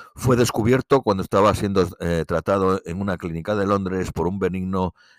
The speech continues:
enlargamiento de próstata. Estará apartado de actos, eh, cara al público,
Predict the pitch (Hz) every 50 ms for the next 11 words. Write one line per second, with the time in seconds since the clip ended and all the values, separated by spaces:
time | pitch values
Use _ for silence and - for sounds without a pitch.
0 | _ - 90 90 87 80 82 80 76 78 82 87 87 85 80 82 80 78 71 -
1 | - 64 - - - - - - - - _ _ _ _ _ _ - - _ _
2 | - - - 101 98 101 95 92 104 98 - 107 104 104 101 95 95 95 92 -
3 | - 98 92 85 76 - 73 - - 78 82 82 82 80 78 78 78 - - -
4 | - - - - - - - - 95 90 85 85 82 - 110 107 117 120 107 -
5 | 120 123 113